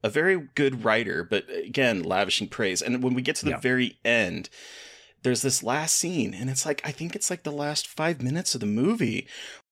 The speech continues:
Speaker 1: And I believe it was Frank Darabont. I wrote the quote, but I did not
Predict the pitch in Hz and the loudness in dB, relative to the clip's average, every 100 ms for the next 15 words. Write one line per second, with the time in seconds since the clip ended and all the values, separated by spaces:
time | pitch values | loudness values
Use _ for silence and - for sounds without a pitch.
0 | _ - 123 120 123 123 151 214 208 - | _ -2 2 2 2 2 2 2 2 0
1 | 170 143 120 104 92 90 101 - - 127 | -2 2 2 4 2 2 0 -2 -2 -2
2 | 143 - 127 117 95 95 107 113 110 | -2 0 0 2 0 2 2 4 2